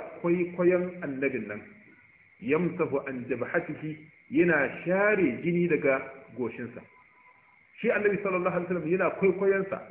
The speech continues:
a lokacin da yake giya musu cewa annabin nan yana shafe jini daga goshinsa, annabi shi ma sai ya kwaikwaye shi, gashi babu jini a fuskar annabi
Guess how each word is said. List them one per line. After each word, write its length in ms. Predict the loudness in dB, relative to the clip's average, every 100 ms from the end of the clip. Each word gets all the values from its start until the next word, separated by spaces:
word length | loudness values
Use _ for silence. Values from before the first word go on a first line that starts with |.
| -4
a 60 |
lokacin 420 | 2 4 4 0 -2
da 60 |
yake 200 | 0 -2 0
giya 160 | 0
musu 220 | 0 -2 -2
cewa 240 | 0 0 -2 -12 -20 -12 -2
annabin 400 | 2 4 2 2
nan 160 | 2
yana 240 | 2 2 2 0
shafe 500 | 0 2 4 4 4 2 2
jini 220 | -2 0
daga 160 | 0 2
goshinsa, 580 | 0 0 -2 -2 -4 -6 -12
annabi 240 | -2 -2 0
shi 120 | -2
ma 140 | 0 0
sai 100 | 4
ya 80 | 4
kwaikwaye 500 | 4 -2 -2 -4 -4
shi, 80 | -2
gashi 240 | -2 0 2
babu 180 | 0 2
jini 140 | 0
a 120 | -2 -4
fuskar 320 | -10 -10 -10
annabi 300 | -10 -10